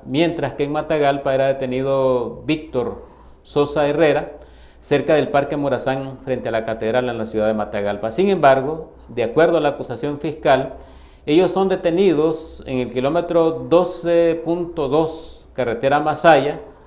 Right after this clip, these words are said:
supuestamente tranquilamente caminando y traficando droga. Una patrulla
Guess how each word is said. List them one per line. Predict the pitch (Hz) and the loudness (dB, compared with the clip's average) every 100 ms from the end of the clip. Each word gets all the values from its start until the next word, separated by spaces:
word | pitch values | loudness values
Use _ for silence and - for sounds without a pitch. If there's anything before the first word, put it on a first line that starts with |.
| - | -20
supuestamente | - 143 170 165 160 170 - | -12 -4 -2 0 0 -2 -2
tranquilamente | 139 127 185 175 190 196 165 | -2 -2 2 2 2 -2 -2
caminando | 185 165 156 165 | 0 0 0 0
y | 156 | -2
traficando | 135 127 123 131 120 107 | -2 -4 -2 -4 -4 -4
droga. | 98 92 87 90 - - - - - - | -4 -6 -8 -14 -20 -20 -20 -20 -20 -8
Una | 151 175 | 2 4
patrulla | 160 139 156 180 196 190 180 165 139 123 110 110 | 4 2 4 6 6 4 4 4 2 0 -2 -8